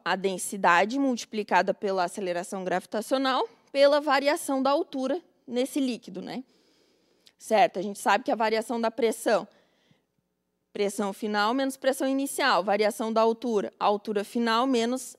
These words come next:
altura inicial. E aí, se a gente substituir nessa fórmula aqui de cima, a gente fica, então, com essa relação aqui final, né, que geralmente é a mais usada, mas eu recomendo sempre, tá, pessoal, vocês saberem a relação mais geral.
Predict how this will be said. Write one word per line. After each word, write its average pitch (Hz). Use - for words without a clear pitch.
altura 254
inicial. 240
E 320
aí, 311
se 320
a 285
gente 262
substituir 220
nessa 285
fórmula 220
aqui 214
de 190
cima, 254
a 302
gente 330
fica, 294
então, 277
com 269
essa 330
relação 269
aqui 247
final, 302
né, 277
que 269
geralmente 226
é -
a 240
mais 226
usada, 254
mas 311
eu 349
recomendo 226
sempre, 247
tá, -
pessoal, -
vocês 240
saberem 240
a -
relação 247
mais 233
geral. 233